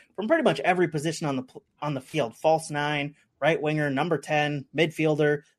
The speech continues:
defensive midfielder. He's kinda played everywhere alongside Hassani Dotson, who's played everywhere. But I think this is the season where Robin Lod takes another step again. And without Emmanuel Reynoso, he's gonna be the guy that's asked to do a lot of the creative process,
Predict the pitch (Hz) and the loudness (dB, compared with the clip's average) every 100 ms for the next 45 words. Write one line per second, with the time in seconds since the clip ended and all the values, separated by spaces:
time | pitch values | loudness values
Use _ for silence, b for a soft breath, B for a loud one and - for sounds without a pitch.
0 | - 135 175 156 156 147 156 147 - 247 | -6 -2 0 -2 -4 -2 -2 -4 0 0
1 | 170 165 135 143 147 147 139 b b - | 2 2 4 2 2 2 2 b b -4
2 | 139 151 165 147 120 - 143 131 135 139 | -2 0 2 2 0 -6 -4 0 0 0
3 | 143 131 127 143 135 131 135 127 _ _ | -4 -8 -2 0 0 0 -4 -4 _ _
4 | 147 156 247 - 220 208 170 156 190 170 | -4 -2 -2 2 0 0 -8 -8 -8 -4
5 | 156 147 139 135 147 147 143 139 135 - | 0 4 4 4 4 2 2 -2 0 -4
6 | - 143 143 135 143 139 131 131 123 120 | -4 -4 -4 -2 -2 -2 -4 -4 -4 -8
7 | _ _ _ - 143 139 139 139 - _ | _ _ _ -2 0 0 -2 -4 -6 _
8 | _ - 135 156 190 175 180 160 175 180 | _ -6 4 4 4 2 0 2 2 0
9 | 139 147 185 202 202 175 147 151 147 135 | -2 -4 0 2 2 2 4 4 4 2
10 | 139 135 - - 143 131 131 135 120 139 | 2 2 -2 -6 -4 0 0 0 -4 -6
11 | 131 127 131 127 131 - | -6 -4 -4 -4 -8 -14